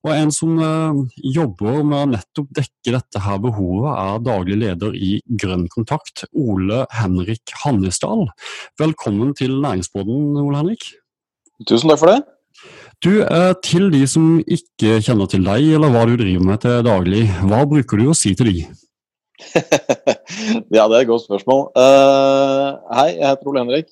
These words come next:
Speaker 2: Jeg er daglig leder i Grønn Kontakt. Vi er en leverandør av ladeløsninger.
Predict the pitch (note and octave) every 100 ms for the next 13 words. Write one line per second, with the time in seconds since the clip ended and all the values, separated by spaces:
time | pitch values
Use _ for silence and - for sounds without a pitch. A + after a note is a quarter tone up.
0 | - B2+ B2+ C3 A#2 A2+ A2+ A2 A2 A2+
1 | A2 A2+ G#2+ G#2 G#2 - A#2 G#3+ - -
2 | - - A2+ G#2+ A#2 B2+ C3 C#3 G#2+ G#2+
3 | A#2 - A2+ A2+ A2 A2+ A2 A2 A2 G#2
4 | G#2 A2 C#3 B3